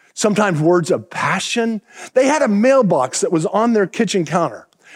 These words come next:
This mailbox was not for the United States Postal Service. It wasn't for U P S to come into their house and put a package in. What it was, this was for a daily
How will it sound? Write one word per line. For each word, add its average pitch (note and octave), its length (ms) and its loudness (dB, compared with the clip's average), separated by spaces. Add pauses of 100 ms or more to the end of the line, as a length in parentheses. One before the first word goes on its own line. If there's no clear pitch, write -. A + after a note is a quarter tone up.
This A#3 140 0
mailbox A3+ 560 2
was E3 160 -2
not G#3 240 0
for G#3 100 -2
the F3 100 0
United E3+ 340 0
States F#3 260 0
Postal E3+ 380 -4
Service. D#3 500 -6 (540)
It E3+ 60 2
wasn't G#3 360 2
for A3 80 0
U G3 220 2
P G3+ 220 2
S G3 200 0
to F3 120 -4
come G3 180 0
into G3 160 0
their G#3 140 2
house F3+ 320 0
and F3 100 -2
put G3 140 0
a - 20 -2
package E3+ 460 -6
in. C3 200 -6 (360)
What F#3+ 160 2
it B3+ 100 2
was, G#3+ 320 2 (220)
this G3+ 280 0
was G3 400 0
for F#3+ 440 0
a D#3+ 180 2
daily G#3+ 840 0